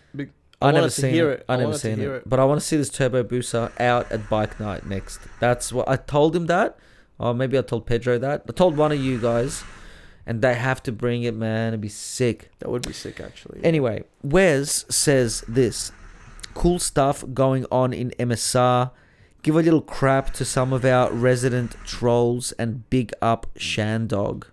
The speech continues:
Speaker 1: All right.
Speaker 2: So
Speaker 1: Um, so
Speaker 2: i-,
Speaker 1: what's, wh-,
Speaker 2: is he
Speaker 1: what's,
Speaker 2: saying that Shazza is a troll?
Speaker 1: what, yeah, what's cool happening in M S R right now? So where is M S R at right now?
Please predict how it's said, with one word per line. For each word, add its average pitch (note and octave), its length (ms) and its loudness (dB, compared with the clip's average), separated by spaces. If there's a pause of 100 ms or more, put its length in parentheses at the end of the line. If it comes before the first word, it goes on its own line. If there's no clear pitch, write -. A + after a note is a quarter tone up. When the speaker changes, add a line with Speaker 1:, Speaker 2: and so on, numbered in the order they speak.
(800)
Speaker 1:
All A#2 140 -6
right. G2+ 260 -8 (580)
Speaker 2:
So B2+ 420 2
Speaker 1:
Um, B2+ 60 2
so - 140 2
Speaker 2:
i-, - 40 0
Speaker 1:
what's, D#3+ 220 -2
wh-, C#3 320 -10
Speaker 2:
is A#2+ 100 2
he C3 60 4
Speaker 1:
what's, B2 80 2
Speaker 2:
saying C#3+ 320 2
that C3+ 120 0
Shazza B2 480 0
is A2 160 -2
a G#2+ 40 -6
troll? A2 600 0
Speaker 1:
what, - 100 -4
yeah, D3 160 2
what's D3+ 260 -2
cool D#3 280 -4
happening C3+ 420 -6
in B2 100 -6
M A#2+ 100 -8
S A#2 160 -10
R B2+ 180 -2
right A#2+ 160 -6
now? A#2 140 -8
So C3 100 -8
where G3 280 6
is F3 100 2
M E3+ 140 2
S C#3+ 140 -4
R C#3 240 0
at C3 240 -8
right B2+ 220 -6
now? A#2 320 -12